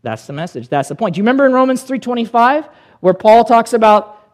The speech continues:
God justifying those who have faith in Jesus so that he can be just and justifier?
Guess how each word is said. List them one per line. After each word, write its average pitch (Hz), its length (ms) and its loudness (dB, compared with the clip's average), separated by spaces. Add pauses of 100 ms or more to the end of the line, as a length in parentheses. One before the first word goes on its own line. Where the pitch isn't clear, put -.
God 190 400 2
justifying 214 880 -2
those 190 260 4
who 202 100 0
have 196 160 -2
faith 220 320 0
in 208 140 -4
Jesus 240 480 -2
so 202 100 -4
that 170 80 -2
he 196 80 -4
can 208 140 -6
be 196 120 -6
just 202 380 0
and 226 220 4
justifier? 226 720 2